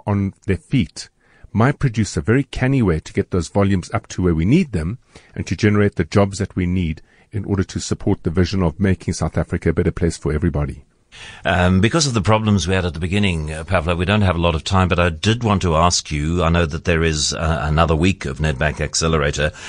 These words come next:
Speaker 2: next week, whether we are still looking for businesses to communicate with us and tell us their details, and if so, what kinds of businesses are you looking for?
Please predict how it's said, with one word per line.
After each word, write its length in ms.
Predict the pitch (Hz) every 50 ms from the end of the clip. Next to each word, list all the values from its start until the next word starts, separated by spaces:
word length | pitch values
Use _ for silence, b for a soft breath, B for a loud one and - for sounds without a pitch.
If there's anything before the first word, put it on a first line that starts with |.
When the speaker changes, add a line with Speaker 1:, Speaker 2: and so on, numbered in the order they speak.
| B B
Speaker 2:
next 360 | 87 92 101 104 - - -
week, 240 | 87 90 90 - -
whether 200 | 98 95 85 98
we 240 | 90 92 101 101 92
are 140 | 78 92 87
still 320 | - - - 104 90 92
looking 400 | 98 90 - 101 87 87 87 80
for 240 | - - 90 85 80
businesses 560 | 78 90 78 87 82 - - 82 78 73 -
to 220 | - 90 82 80 B B B B B B
communicate 540 | - 95 98 104 98 87 - 92 87 -
with 160 | 87 90 - 98
us 200 | 85 82 - -
and 160 | 82 82 -
tell 180 | - 107 92
us 120 | 87 - -
their 140 | 85 85 80
details, 420 | 95 95 - 95 90 90 80 85
and 80 | 90 90
if 140 | 101 101
so, 280 | - - - 98 95 92
what 300 | 90 95 95 - - -
kinds 380 | - - 104 95 92 90 71 82
of 80 | 76
businesses 500 | 73 80 73 82 78 - - 85 76 67 - B B B B
are 120 | - 76 80
you 100 | 80 80
looking 280 | 78 78 - 65 64
for? 280 | - - 60 58 - -